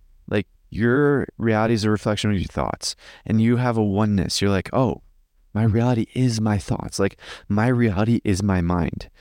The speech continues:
This stuff goes deep, and I'm just scratching the surface of it. And I'm gonna start learning a lot more and experiencing a lot more as I get deep into meditation and as I get into these next books that I'm reading. So, like,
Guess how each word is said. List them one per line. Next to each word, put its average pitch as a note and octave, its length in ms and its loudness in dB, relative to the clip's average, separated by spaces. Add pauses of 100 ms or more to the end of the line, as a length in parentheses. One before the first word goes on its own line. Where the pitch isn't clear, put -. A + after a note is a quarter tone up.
(320)
This A2+ 140 0
stuff C3+ 200 0
goes A#2 240 0
deep, G#2 300 0
and G2+ 100 -2
I'm G2 140 2
just G2 340 0
scratching F#2 500 -2
the F2+ 80 0
surface F2+ 480 -2
of A#2 100 0
it. C#3 180 0 (720)
And G#2 140 -2
I'm G2 160 0
gonna G2 180 0
start G2+ 420 0
learning F#2+ 260 2
a F2+ 100 2
lot E2 240 0
more F#2+ 280 2
and F2 100 0
experiencing G2 460 -2
a F#2+ 40 2
lot E2+ 140 0
more G2 140 0
as F#2 120 -2
I F2+ 80 0
get F2 180 -2
deep G2 220 2
into F2+ 120 0
meditation A2 680 0 (320)
and G2+ 80 -2
as F#2 160 0
I F#2+ 80 2
get G2 240 0
into G2 200 0
these F2+ 220 2
next F2+ 380 0
books - 260 -2
that F#2 100 0
I'm E2+ 140 0
reading. F2 280 2 (1800)
So, F#2+ 440 0
like, F#2+ 220 0